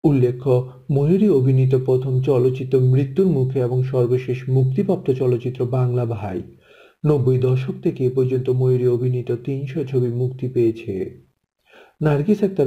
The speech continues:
পরিচালিত চারশো তিনের ঘর শিরোনামের ছবিতে চলচ্চিত্র অভিনেতা আলমগীরের স্ত্রীর ভূমিকায়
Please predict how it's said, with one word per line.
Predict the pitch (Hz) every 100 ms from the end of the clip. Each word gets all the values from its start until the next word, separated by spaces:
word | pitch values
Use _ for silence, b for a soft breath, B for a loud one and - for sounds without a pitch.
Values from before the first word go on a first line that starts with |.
| 131
পরিচালিত | 139 131 135 131 135
চারশো | 127 143 147 - 131
তিনের | 135 127 127 127
ঘর | 131 127 127
শিরোনামের | 131 131 127 123 123 - - -
ছবিতে | 135 170 175 131
চলচ্চিত্র | 131 127 127 151 - 180
অভিনেতা | 147 131 131 135 123
আলমগীরের | 131 127 127 123 127
স্ত্রীর | 127 - 170
ভূমিকায় | 147 135 131 127 123